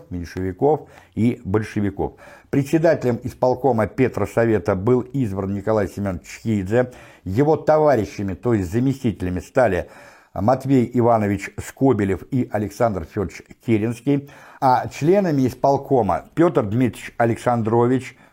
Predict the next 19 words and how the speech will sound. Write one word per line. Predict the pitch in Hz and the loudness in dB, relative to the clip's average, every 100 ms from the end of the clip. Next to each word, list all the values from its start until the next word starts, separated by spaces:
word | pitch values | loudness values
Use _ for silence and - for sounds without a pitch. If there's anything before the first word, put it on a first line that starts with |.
| - | -2
Кузьма | 131 107 147 170 - | 0 2 2 2 2
Антонович | 107 104 123 117 101 92 - - | -2 0 0 0 -2 -6 -10 -10
Гвоздев, | 87 107 131 113 117 127 - - - - _ - | -4 2 4 2 0 -2 -6 -20 -20 -20 _ 0
Кирилл | 139 165 175 107 | 4 4 4 2
Александрович | 107 - 117 101 - - | -2 0 0 0 -4 -6
Гриневич, | 92 131 131 117 113 120 - _ _ | 0 2 4 2 2 0 -4 _ _
Федор | 160 165 139 - | 0 2 2 -2
Иванович | 104 113 104 98 87 - | 0 2 2 -2 -6 -12
Дан, | 87 85 120 113 127 - - - _ _ - | -8 0 4 4 0 -8 -20 -20 _ _ 2
Петр | 170 165 110 - | 2 2 -2 0
Антонович | 107 95 120 107 98 85 | -2 0 0 2 0 -4
Залуцкий, | 85 113 123 117 113 - 117 117 - - _ - | 0 2 2 2 -2 -2 -2 -2 -8 -20 _ -2
Наум | 110 143 170 156 104 | 4 4 4 2 -2
Юрьевич | 95 123 123 101 92 87 | -2 2 2 0 -4 -8
Капелинский, | - 123 127 120 113 107 - 120 123 120 - - | -4 -4 0 0 2 0 -2 -2 -2 -6 -4 2
Петр | 180 185 135 - | 2 2 0 2
Ананьевич | 113 123 127 113 110 104 - - | 2 4 4 2 0 0 -4 -6
Красиков, | - 127 139 - 139 143 - - - | 0 4 2 2 0 0 -2 -10 -10
а, | - 104 101 101 101 98 98 | -2 2 2 4 2 2 0